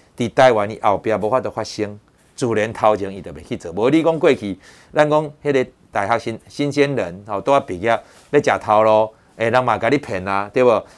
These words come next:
身份证甲你倒起来咯，吼，用你的人头去开人头账户，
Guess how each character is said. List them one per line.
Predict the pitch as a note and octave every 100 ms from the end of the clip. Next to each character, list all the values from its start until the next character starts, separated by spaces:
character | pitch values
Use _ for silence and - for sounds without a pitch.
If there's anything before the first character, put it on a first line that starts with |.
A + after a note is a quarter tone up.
| - -
身 | B2 A#2
份 | B2 A#2+
证 | G#2
甲 | G2
你 | A#2+ C#3+
倒 | D3 D3
起 | B2
来 | G2+ G2+
咯， | G#2 A2 G2 -
吼， | A2 G#2
用 | A2+ G#2
你 | D3
的 | A#2
人 | G#2+ A2+
头 | G2 G2
去 | G2 C#3
开 | - B2 A2 A2
人 | A2+ C3+
头 | A#2 A#2
账 | C#3 B2+
户， | C#3+ C3